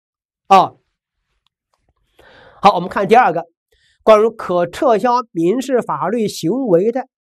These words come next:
种类，它的情形表现为四个方面，这四个方面里面都是在意思表示方面有瑕疵，不真实。第一个是什么呢？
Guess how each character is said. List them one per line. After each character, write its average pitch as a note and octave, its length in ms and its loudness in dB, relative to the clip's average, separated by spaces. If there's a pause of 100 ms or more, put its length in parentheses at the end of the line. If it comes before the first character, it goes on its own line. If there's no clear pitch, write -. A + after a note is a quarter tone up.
(320)
种 E3+ 240 2
类， B3+ 320 2
它 F3+ 100 -8
的 E3+ 60 -4
情 F#3+ 280 -2
形 E3 240 -4 (920)
表 E3+ 240 6
现 G#3+ 260 2
为 F#3 160 0
四 A#3 220 -8
个 G#3+ 100 0
方 G#3 220 -6
面， B3 160 -10 (320)
这 D4+ 180 4
四 A#4 280 0
个 E4 120 0
方 D4+ 240 2
面 D4 300 2
里 F3 140 -2
面 E3 240 -4
都 F#4+ 260 2
是 D4+ 260 -2
在 A3+ 280 0 (460)
意 C4+ 180 4
思 A3+ 180 0
表 D#3 320 -2
示 B3 300 0
方 E3+ 260 -4
面 D#3 240 -6 (320)
有 C#3 180 0
瑕 C3+ 240 -8
疵， D3 320 -10 (440)
不 G3 160 4
真 F3 240 2
实。 C3 280 -16 (1080)
第 D#4 180 8
一 - 20 2
个 E4 140 2
是 B3 80 -6
什 C#4 100 2
么 G3 100 -2
呢？ A#3+ 80 0